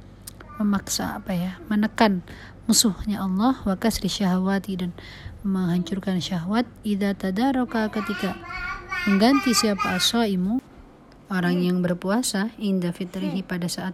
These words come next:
berbukanya shaim, ma, akan sesuatu, fatahu, yang telah meninggalkan siapa shaim, hu, akan ma,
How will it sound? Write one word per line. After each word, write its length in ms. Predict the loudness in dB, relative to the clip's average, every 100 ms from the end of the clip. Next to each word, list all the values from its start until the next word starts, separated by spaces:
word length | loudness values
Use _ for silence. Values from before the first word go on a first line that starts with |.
| -4
berbukanya 560 | -4 -4 -4 -2 -2
shaim, 400 | -2 -4 -2 -2 -4 -12 -20 -20 -4
ma, 240 | 0 0 -2
akan 180 | -4
sesuatu, 720 | -4 -6 -6 -4 -6 -6 -8 -8
fatahu, 640 | -6 -6 -6 -6 -4 -2
yang 240 | -2 -2
telah 220 | -2 -2 -2
meninggalkan 580 | -2 -2 -4 -4 -6
siapa 400 | -6 -6 -8 -6
shaim, 560 | -4 -2 -4 -2 -4 -4 -8 -20 -20 -20 -20 -20 -20 0
hu, 160 | 2 2
akan 300 | -2 -2 0
ma, 180 | 0